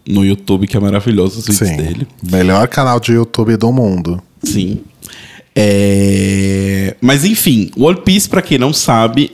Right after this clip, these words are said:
Speaker 1: é um mangá, originalmente, publicado desde mil novecentos e noventa e sete.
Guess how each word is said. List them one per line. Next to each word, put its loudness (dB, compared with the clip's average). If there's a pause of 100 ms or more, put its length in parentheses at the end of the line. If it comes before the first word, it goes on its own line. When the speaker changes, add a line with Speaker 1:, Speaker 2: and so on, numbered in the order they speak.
Speaker 1:
é 0 (360)
um 2
mangá, 0
originalmente, 0 (420)
publicado 0
desde 2
mil 2
novecentos 0
e -2
noventa 0
e 0
sete. -2